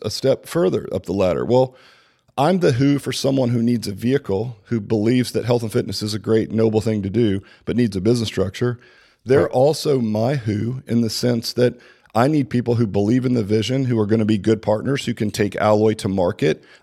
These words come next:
Speaker 1: operationalize it, and help people in their community,
Speaker 2: Mm-hmm.
Speaker 1: right? So it's true partnership. So it is,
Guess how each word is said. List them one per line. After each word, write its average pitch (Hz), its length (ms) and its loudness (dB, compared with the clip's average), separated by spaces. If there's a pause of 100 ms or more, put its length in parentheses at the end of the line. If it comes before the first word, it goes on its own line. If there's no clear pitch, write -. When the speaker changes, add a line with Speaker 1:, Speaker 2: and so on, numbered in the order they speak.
Speaker 1:
operationalize 110 760 2
it, 151 40 -4
and - 100 -6
help 123 240 0
people 117 200 -2
in 107 60 0
their 127 120 0
community, 101 420 -6
Speaker 2:
Mm-hmm. 113 200 0
Speaker 1:
right? 117 280 0 (360)
So 113 220 0
it's 85 160 -4
true 135 220 0
partnership. - 580 -2
So 120 200 0
it 143 180 0
is, 160 360 2